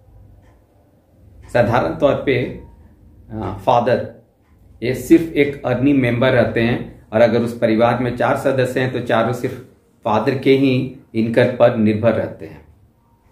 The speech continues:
ज़्यादातर middle class families में महिलाएं काम नहीं करती। अगर आप सही आंकड़ा जानना चाहें तो मात्र अठारह प्रतिशत महिलाएं भारत में काम करती हैं और ऊपर से जो lower grade की महिलाएं हैं, lower class की महिलाएं हैं, उनकी संख्या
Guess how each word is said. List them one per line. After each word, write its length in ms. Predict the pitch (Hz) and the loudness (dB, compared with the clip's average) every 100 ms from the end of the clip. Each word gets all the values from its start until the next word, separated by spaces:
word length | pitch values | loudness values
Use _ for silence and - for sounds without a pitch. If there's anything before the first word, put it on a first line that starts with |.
| - _ - | -20 _ -6
ज़्यादातर 520 | 104 127 165 180 180 | 2 4 4 2 0
middle 340 | 139 131 147 | 2 0 0
class 180 | 151 143 | 2 0
families 460 | 143 123 120 131 127 | 0 -2 0 0 0
में 80 | 123 | -2
महिलाएं 420 | 110 107 113 117 | 0 2 2 0
काम 200 | 117 113 | -2 0
नहीं 240 | 107 107 | 0 -2
करती। 460 | - - 78 73 76 - _ _ _ - - - | -4 -8 -10 -14 -18 -20 _ _ _ -20 -14 -6
अगर 220 | 104 120 | 0 2
आप 160 | 127 123 | 2 0
सही 260 | - 127 151 | -2 2 2
आंकड़ा 320 | 127 139 131 | 2 2 0
जानना 360 | 123 113 117 | 2 0 0
चाहें 280 | 117 117 113 | -2 0 0
तो 60 | 120 | -2
मात्र 360 | 110 117 117 | -2 -4 -4
अठारह 380 | 104 98 110 120 | -6 -4 -2 -2
प्रतिशत 720 | 139 - 110 113 104 120 - 104 | -2 -2 -2 -2 -2 -2 -2 0
महिलाएं 540 | 95 98 104 113 107 | 0 0 0 0 -2
भारत 280 | 98 98 - | -4 -6 -6
में 140 | 98 98 | -10 -8
काम 240 | 85 82 | -10 -10
करती 380 | - 71 78 80 | -10 -12 -12 -12
हैं 420 | 76 - - - - - - | -12 -14 -16 -20 -20 -20 -6
और 180 | 107 113 | 0 2
ऊपर 280 | 113 - 143 | 2 2 2
से 420 | - 117 117 - - - 104 | 2 -4 -6 -10 -18 -20 -4
जो 140 | 110 | -2
lower 420 | 95 98 117 160 | 0 2 2 2
grade 360 | 139 139 143 143 | 0 -2 -2 -2
की 60 | |
महिलाएं 480 | 131 117 107 113 113 | -6 -2 0 0 0
हैं, 320 | 107 107 - - | -2 -4 -10 -4
lower 240 | 104 135 | 2 2
class 360 | - 117 120 - | 2 0 0 -2
की 60 | 127 | -4
महिलाएं 480 | 113 101 104 107 107 | -2 0 0 0 -2
हैं, 120 | 110 | -2
उनकी 280 | 110 - 127 | -4 -4 -4
संख्या 380 | 123 117 123 | -4 -2 -2